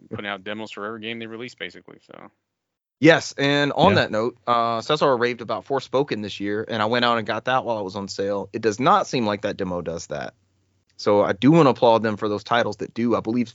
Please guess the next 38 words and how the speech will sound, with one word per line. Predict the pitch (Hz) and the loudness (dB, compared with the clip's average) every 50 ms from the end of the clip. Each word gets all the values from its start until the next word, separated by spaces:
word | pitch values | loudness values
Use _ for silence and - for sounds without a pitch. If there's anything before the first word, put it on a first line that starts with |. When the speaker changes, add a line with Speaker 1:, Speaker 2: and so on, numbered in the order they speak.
| _ | _
Speaker 2:
Forspoken | - 120 104 - - 113 110 - 107 98 | -4 -4 -4 0 0 0 0 0 -2 -2
was | 95 87 | -2 -4
a | 92 | -2
little | 87 98 104 | -2 -2 -2
bit | 90 104 90 - | -2 -2 -4 -4
different | - 95 - - 95 92 | -6 -6 -4 -4 -4 -4
in | 92 87 | -4 -4
those | 90 87 85 - | -6 -6 -6 -8
regards, | 82 80 - 85 85 82 87 90 - | -8 -6 -4 -4 -4 -4 -6 -8 -12
but | - - 95 95 87 - _ _ _ _ _ _ _ _ - | -2 0 2 2 2 -2 _ _ _ _ _ _ _ _ 2
it's | 120 110 - - | 2 2 4 6
more | 127 120 120 117 113 | 6 8 8 8 8
of | 104 | 6
like | 110 110 107 101 - | 6 4 4 4 4
a, | 110 107 104 101 98 98 104 _ - _ _ _ _ | 4 4 4 4 2 -2 -4 _ -20 _ _ _ _
here's | - 131 135 151 | 2 4 4 4
a | 151 | 4
part | - 180 165 | 6 6 6
of | 165 | 6
the | 165 | 4
game | 160 170 180 175 170 | 0 0 -2 0 -2
that | 156 143 - | -2 -4 -4
you | 151 | -6
can | 139 135 | -6 -4
try | - 151 135 131 131 | 0 2 2 4 4
out, | 131 131 127 113 | 4 4 2 2
but | 117 107 | 0 0
it | 104 | 0
doesn't | 104 117 110 107 | 0 0 0 -2
carry | - - 120 110 110 | -2 0 0 2 2
over | 107 104 101 104 | 0 0 -2 -4
to | 98 | -6
the, | 98 98 98 - _ - | -8 -8 -10 -12 _ -12
the | - 95 | -10 -8
game. | 95 98 98 92 90 90 90 98 _ _ _ _ _ _ _ _ - | -6 -6 -6 -6 -8 -10 -12 -14 _ _ _ _ _ _ _ _ -6
Uh, | 110 110 104 101 98 | -2 0 0 0 2
I | 101 | 2
know | 113 107 104 95 | 2 0 0 -2